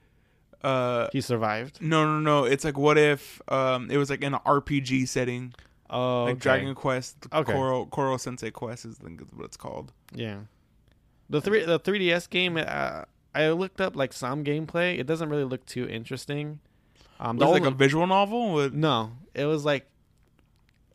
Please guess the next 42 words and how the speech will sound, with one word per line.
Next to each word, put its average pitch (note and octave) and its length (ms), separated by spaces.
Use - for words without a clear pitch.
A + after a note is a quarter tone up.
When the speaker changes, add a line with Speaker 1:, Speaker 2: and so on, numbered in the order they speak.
Speaker 2:
it's C3 80
not F#3+ 220
open D3 300
world, C3 420
but A#2 140
it's, A#2 160
like, B2+ 180
com-, D#3+ 280
it, C#3+ 120
it D3 80
looks G3+ 220
like G3 120
an E3+ 60
R E3+ 140
P F3 160
G, F#3 360
uh, A#2+ 280
like A2 120
an A2 80
action C3 320
R D3+ 80
P D#3+ 180
G. E3+ 240
But A#2+ 440
the B2+ 80
only D#3+ 260
gameplay D#3 420
I B2+ 80
saw C3+ 300
was, B2 200
like, G#2+ 180
them, B2 300
like, A2 160
running A2+ 300
around A2+ 260
in, G#2+ 120
like, F#2+ 200
the - 80
courtyard A2+ 500
of G2+ 80
the G2 120
school, A#2 500